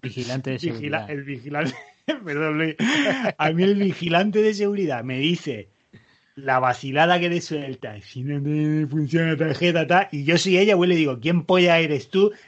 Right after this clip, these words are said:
Speaker 2: A la puta calle aquí no trabajamos". <laughs> Pero ella va bien de, "Ay, verdad, no funciona". <laughs> Quiero daros un detalle que no sé si habéis fijado. En el mostrador donde están ellos trabajando, ¿vale? Donde están los, los vigilantes de seguridad,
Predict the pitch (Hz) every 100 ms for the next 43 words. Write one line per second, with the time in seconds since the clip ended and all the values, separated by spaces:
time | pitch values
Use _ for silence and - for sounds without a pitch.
0 | - 127 123 110 107 _ 185 185 160 147
1 | 131 180 180 156 156 143 135 127 - -
2 | 208 - 226 - 208 - 180 _ 180 _
3 | _ _ 151 - 220 185 - 151 147 123
4 | 131 156 151 151 151 151 170 170 147 -
5 | 175 180 175 180 160 165 165 139 165 165
6 | - - - 143 180 151 _ - _ -
7 | - _ - 214 196 180 139 _ _ -
8 | 175 208 208 196 185 165 147 147 151 170
9 | 156 135 170 160 165 151 120 110 - 127
10 | 127 151 _ _ - 135 127 127 123 117
11 | 120 151 185 185 175 151 165 156 156 160
12 | 151 135 196 190 170 - 120 170 196 120
13 | 110 127 127 127 127 123 123 127 120 123
14 | 131 127 127 123 123 123 131 156